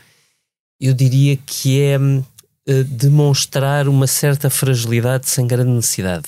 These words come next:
Até porque eu digo que sem grande necessidade, Fernando Medina à partida será Ministro das Finanças deste governo para quatro anos e meio. Não vejo que vá mudar de pasta,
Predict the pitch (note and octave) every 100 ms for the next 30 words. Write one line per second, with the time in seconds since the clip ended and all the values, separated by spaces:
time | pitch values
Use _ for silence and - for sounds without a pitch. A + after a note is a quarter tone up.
0 | - B2+ D3+ C#3 C#3+ C3 C3 A2 F#2 F#2
1 | - G#2+ G2 G#2 A2 - B2 G#2+ A2+ B2+
2 | - - _ _ - G#2+ G#2+ A2 G#2+ A2+
3 | A#2 - A#2+ B2+ A#2+ B2 B2 A#2+ B2+ A#2+
4 | - - B2+ B2 - B2+ C3 - B2 B2+
5 | B2+ C#3+ C#3+ C3+ C3 C#3 C#3 C3+ D3+ C3+
6 | A#2 F#2+ - _ _ _ _ _ G2 F#2+
7 | A2 G#2 G#2 F#2 A2 A2+ G#2+ A#2+ - -
8 | C3 C3 C3+ - - _ _ G2 G2 G#2
9 | C3 C3+ - A#2+ D3+ C#3+ -